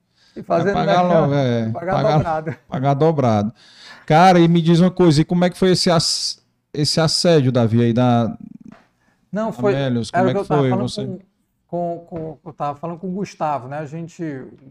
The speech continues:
Speaker 1: o Gustavo Heilberg, a gente
Speaker 2: Hum.
Speaker 1: sempre, cara, vamos trazer cliente, os primeiros clientes a gente tem que fechar e,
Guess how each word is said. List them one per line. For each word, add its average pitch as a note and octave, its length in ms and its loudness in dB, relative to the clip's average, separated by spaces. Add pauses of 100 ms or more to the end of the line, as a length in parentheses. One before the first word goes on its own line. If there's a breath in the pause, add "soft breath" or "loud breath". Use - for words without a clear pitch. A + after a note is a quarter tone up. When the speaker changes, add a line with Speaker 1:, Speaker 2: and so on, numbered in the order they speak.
(140)
Speaker 1:
o C3+ 320 -18
Gustavo C3 480 -14
Heilberg, C#3 500 -8
a C#3+ 80 -14
gente C3 140 -14
Speaker 2:
Hum. A#2+ 40 -8
Speaker 1:
sempre, D#3+ 320 -10
cara, D#3+ 220 -6
vamos D#3+ 220 -14
trazer E3 300 -8
cliente, D#3+ 460 -14
os - 80 -20
primeiros E3 280 -12
clientes E3 320 -14
a D#3+ 40 -14
gente D#3+ 220 -16
tem E3+ 120 -14
que - 80 -20
fechar D#3 680 -10
e, D3+ 200 -12